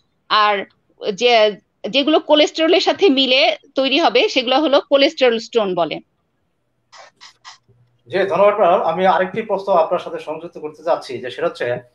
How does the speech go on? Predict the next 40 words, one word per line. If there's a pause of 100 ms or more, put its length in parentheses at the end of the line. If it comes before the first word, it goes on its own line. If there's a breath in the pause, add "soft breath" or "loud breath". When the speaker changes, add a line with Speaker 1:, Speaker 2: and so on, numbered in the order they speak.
(280)
Speaker 2:
গলস্টোনের
আর
মূলত
কি
পরিমাণ
সাইজ
হলে
এটার
সার্জারির
প্রয়োজন
হয়
বা
একজন
রোগী
মনে
করবে
যে
এটা
সার্জারি
করতে
হবে, (140)
এর
সাইজটা
কি?
Speaker 1:
জি, (520)
আহ,
জি,
এই
সাইজটা
দুই
সেন্টিমিটারের
উপরে
যদি
হয় (300)
তাহলে (120)
সেক্ষেত্রে
আমরা (180)
সার্জারির
জন্য, (500)
আহ,